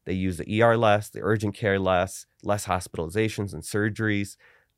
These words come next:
all because we've restored that doctor-patient relationship and gotten back to the essence of our healthcare system, which is primary care and family medicine. We just think of it as this thing. We get our insurance card and it's like, "Select a P C P,"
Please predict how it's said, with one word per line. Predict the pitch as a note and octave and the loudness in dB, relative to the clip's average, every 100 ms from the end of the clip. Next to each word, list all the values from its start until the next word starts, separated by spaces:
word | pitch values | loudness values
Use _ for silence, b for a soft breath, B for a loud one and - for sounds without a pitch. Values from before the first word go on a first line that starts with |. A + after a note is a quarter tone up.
| - | 0
all | G#2+ A#2 A#2+ A#2+ | 6 10 10 8
because | G#2+ G#2 G2+ F#2 E2+ F2+ | 4 -4 0 0 0 -4
we've | F2 | -8
restored | E2+ F2 - F2+ D#2 | -6 -8 -4 -4 -2
that | D#2 | -4
doctor-patient | D#2+ C#2+ - - D2+ - G1+ | -6 -8 -10 -12 -12 -12 -10
relationship | E2+ G2+ A2 C3+ D3+ D3 b b _ | -4 -2 -2 -2 -2 -4 b b _
and | F#2+ F#2+ | -4 2
gotten | G2+ F2+ F#2 - - | 2 2 -4 -4 2
back | G#2+ G#2+ | 2 2
to | A2+ | 0
the | G2 | -2
essence | F2+ - F#2 | -2 -4 -8
of | E2 | -6
our | E2 | -6
healthcare | E2+ D#2 - D#2+ | -6 -10 -10 -12
system, | - E2+ F#2 | -10 -8 -6
which | A#2 C3 | -6 -8
is | C#3+ - _ - | -10 -12 _ -2
primary | A#2 D3 C#3+ | 0 2 0
care | C3+ C#3 | 0 -4
and | C3+ | -4
family | C3 C3 C3 | -4 -6 -6
medicine. | C#3 D3+ - - - b b b - | -6 -6 -6 -12 -14 b b b -6
We | |
just | G#2+ B2+ | -4 0
think | C3+ C3 | 2 2
of | B2+ | 4
it | B2 | 6
as | A#2 G2+ | 6 2
this | G2 - - | -4 -4 0
thing. | A2 F#2+ E2 | 2 2 -2
We | F2 | 0
get | G#2+ | 2
our | G#2+ | 4
insurance | G2 - G#2 G2+ | 2 0 -4 -4
card | - F2+ F2 | -2 -2 0
and | C#2 | -4
it's | - | -6
like, | D#2 - | -8 -6
"Select | - E2 F#2+ F#2 | -4 -2 -4 -6
a | |
P | - F2 | -10 -12
C | D#2+ | -10
P," | E2 E2 C#2+ | -10 -10 -10